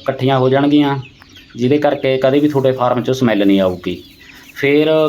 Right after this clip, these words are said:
ਕਈ ਵਾਰੀ ਇਹ ਕੰਧਾਂ ਕੋਲ ਟੋਏ ਪੱਟ ਦਿੰਦੇ ਨੇ ਜਾਂ ਉਰਾਂ ਪਰਾਂ ਇਹਨਾਂ ਨੂੰ ਆਦਤ ਹੁੰਦੀ ਆ ਬੱਚਿਆਂ ਨੂੰ ਜਾਂ ਮੁਰਗਿਆਂ ਨੂੰ, ਇੱਕ ਵਾਰੀ ਆਪਾਂ ਉਹ ਪੱਧਰ ਕਰ ਦਾਂਗੇ।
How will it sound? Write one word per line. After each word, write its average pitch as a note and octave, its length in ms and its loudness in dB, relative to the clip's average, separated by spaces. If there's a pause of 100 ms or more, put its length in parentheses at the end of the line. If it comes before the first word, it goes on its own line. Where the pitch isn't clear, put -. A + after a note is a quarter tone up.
ਕਈ D3 160 2
ਵਾਰੀ D#3 220 4
ਇਹ D#3 100 2
ਕੰਧਾਂ C#3+ 300 0
ਕੋਲ D3 240 0
ਟੋਏ B2 180 2
ਪੱਟ B2 220 -2
ਦਿੰਦੇ A#2+ 280 2
ਨੇ B2 120 0
ਜਾਂ A#2+ 100 0
ਉਰਾਂ B2 220 2
ਪਰਾਂ B2+ 440 0 (100)
ਇਹਨਾਂ B2+ 140 0
ਨੂੰ C3 140 0
ਆਦਤ A2+ 200 -2
ਹੁੰਦੀ A2 220 -2
ਆ A2+ 60 2
ਬੱਚਿਆਂ A#2+ 340 0
ਨੂੰ C#3 200 0 (100)
ਜਾਂ A#2+ 140 0
ਮੁਰਗਿਆਂ A2 380 0
ਨੂੰ, A2+ 160 -4 (520)
ਇੱਕ D3 200 -2
ਵਾਰੀ C3 240 0
ਆਪਾਂ C3+ 240 0
ਉਹ B2 180 0
ਪੱਧਰ B2+ 260 -2
ਕਰ A2+ 180 -2
ਦਾਂਗੇ। G2+ 320 0